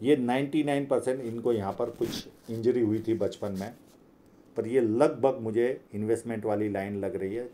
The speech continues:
कई photo में देख चुका हूँ मैं। ये फ़ोर्टी थ्री में investment होगा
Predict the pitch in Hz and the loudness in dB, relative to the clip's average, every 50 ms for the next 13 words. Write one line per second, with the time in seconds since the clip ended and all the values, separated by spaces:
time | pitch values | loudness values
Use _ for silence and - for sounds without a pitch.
0 | - - - 107 107 104 - - 104 95 95 98 95 95 98 104 107 87 85 87 | -18 -12 -4 -2 -2 -2 -2 -4 -6 -4 -4 -4 -4 -4 -6 -6 -8 -10 -8 -8
1 | 92 90 - - 98 - 95 95 87 85 85 107 - - - - - - - - | -8 -8 -10 -12 -10 -8 -8 -8 -8 -8 -12 -14 -16 -20 -20 -20 -20 -20 -2 -2
2 | 113 113 - - 127 131 131 147 139 139 - 110 113 110 113 117 113 98 101 104 | -2 -2 2 0 0 0 2 -4 -4 -2 0 0 0 0 -2 -4 -6 -6 -4 -2
3 | 107 107 104 - 104 101 92 87 78 73 69 71 69 | -2 -2 -2 -4 -6 -8 -6 -6 -8 -10 -10 -12 -16